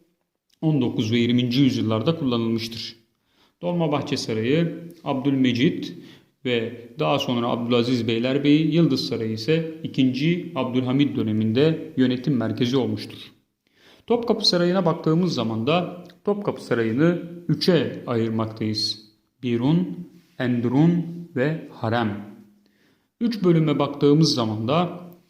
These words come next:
Birun sarayın dış bölümüdür. Devlet işlerinin yönetildiği yerdir. Sadrazamın konağı burada yer almaktadır. Enderun sarayın iç bölümüdür.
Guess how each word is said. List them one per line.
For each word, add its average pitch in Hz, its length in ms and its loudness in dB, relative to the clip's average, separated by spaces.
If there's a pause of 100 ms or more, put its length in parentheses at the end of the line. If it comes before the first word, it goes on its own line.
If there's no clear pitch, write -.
Birun 156 720 2
sarayın 202 520 2
dış 196 220 2
bölümüdür. 120 560 0 (540)
Devlet 170 320 4
işlerinin 123 500 0
yönetildiği 123 640 2
yerdir. 147 640 0 (380)
Sadrazamın 156 600 0
konağı 120 720 0 (160)
burada 135 320 0
yer 110 120 0
almaktadır. 104 720 -8 (460)
Enderun 185 720 2 (420)
sarayın 170 560 0
iç 156 220 0
bölümüdür. 120 640 0